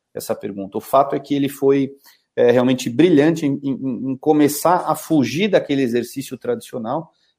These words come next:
e fazer muitos exercícios em suspensão, que a gente chama de movimentos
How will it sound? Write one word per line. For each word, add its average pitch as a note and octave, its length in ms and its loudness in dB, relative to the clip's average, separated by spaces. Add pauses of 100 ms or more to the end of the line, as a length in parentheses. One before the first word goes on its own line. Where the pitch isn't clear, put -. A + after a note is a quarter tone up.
e C3 80 -2
fazer C#3+ 240 4
muitos E3+ 240 2
exercícios D#3 520 -2
em D#3 80 -4
suspensão, D3 540 -4
que G#2+ 80 -4
a G#2 40 -4
gente A#2 140 -10
chama C3+ 400 0 (300)
de B2 80 0
movimentos B2+ 680 2